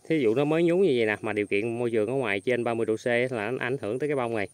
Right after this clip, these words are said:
Cho nên ở thời điểm đó cái quá trình sổ nhị của nhà vườn mình nó sẽ gây ra tình trạng như vậy nè. Vừa nở cái bông ra thôi là cái cánh nó đã khô rồi, nó cớp lại. Vì sao? Cái quá trình rụng trái nó diễn ra rất là mạnh.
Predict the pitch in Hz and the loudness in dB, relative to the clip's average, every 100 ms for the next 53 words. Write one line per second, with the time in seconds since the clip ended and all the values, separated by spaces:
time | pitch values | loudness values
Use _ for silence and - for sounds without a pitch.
0 | _ - - - 123 123 120 123 104 120 | _ -20 -20 -4 -2 0 -2 0 2 2
1 | 151 147 156 151 117 104 135 127 107 135 | 0 0 0 0 0 -2 0 0 2 2
2 | 117 104 104 104 123 - 139 123 110 - | 0 0 -2 -2 -4 -2 0 0 -2 -4
3 | 101 95 110 110 101 95 _ _ _ _ | -6 -4 -4 -4 -4 -8 _ _ _ _
4 | _ - 113 110 101 113 156 135 120 113 | _ -4 0 2 2 0 0 0 -2 -2
5 | 117 - _ _ 107 - 131 143 165 143 | -2 -4 _ _ -10 -8 -4 -2 -2 -4
6 | - 123 113 107 - 135 135 151 175 - | -2 0 2 0 -4 -10 -6 -4 -4 -4
7 | 90 - - _ _ _ 104 98 117 110 | -6 -8 -14 _ _ _ -6 -2 -2 0
8 | 143 151 120 98 98 95 101 _ _ _ | -2 -2 -4 -4 -6 -8 -10 _ _ _
9 | _ 98 92 113 135 165 110 127 120 117 | _ -6 -4 -2 -2 -2 -2 -2 -4 -4
10 | 135 98 87 | -6 -8 -8